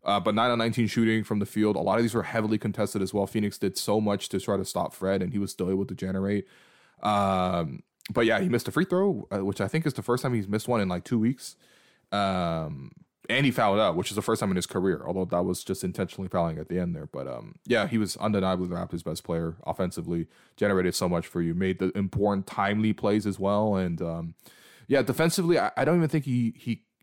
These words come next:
it wasn't like he killed the Raptors, as in Fred was, like, unable to make the reads, unable to make the switches. Just physically, he needed to be on a different matchup,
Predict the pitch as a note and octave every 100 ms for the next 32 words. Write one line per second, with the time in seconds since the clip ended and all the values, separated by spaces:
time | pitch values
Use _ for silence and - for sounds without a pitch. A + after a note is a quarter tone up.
0 | _ B2 B2+ D#3+ G3 D#3+ B2+ A#2 - C3+
1 | C3 A2+ G2+ G#2 - F#2+ F#2+ G2+ - G#2
2 | G#2 F2+ F#2 F#2 F2 - G#2 G2 F#2+ -
3 | F#2+ F#2 G2 F#2 F#2+ F#2 F#2+ F#2 - F2+
4 | - - G2 F2 - G#2+ - B2+ A#2+ A2+
5 | A2 F#2+ G2 G2 F#2+ F#2 F#2 F2 F#2 F#2
6 | F2+ F2 - D#2+